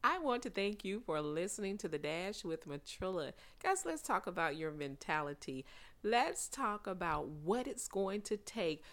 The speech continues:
for you to make it through all that's going on around you today, starting right now. You have got to take an aggressive approach to everything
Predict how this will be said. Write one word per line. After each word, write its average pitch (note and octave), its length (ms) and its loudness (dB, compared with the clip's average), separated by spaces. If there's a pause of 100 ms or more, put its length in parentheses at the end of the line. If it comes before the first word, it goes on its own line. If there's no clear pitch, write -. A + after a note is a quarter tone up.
(160)
for - 80 2
you F#3 280 2
to D#3+ 120 0
make F3 440 0
it A3 240 -2
through F3 500 2 (500)
all B3+ 280 4
that's - 280 -2
going A#3 360 4
on G#3+ 400 2 (180)
around C#4+ 520 4
you A#3 120 -2
today, E3 760 2 (360)
starting A#3+ 680 4
right F3+ 380 0 (100)
now. D3+ 680 0 (180)
You D4+ 420 8
have G3 200 -2
got F#3 300 0
to D#3 80 -4
take F3+ 440 0
an D3+ 140 -2
aggressive E3 680 0
approach - 640 12 (300)
to - 120 0 (140)
everything G3+ 840 0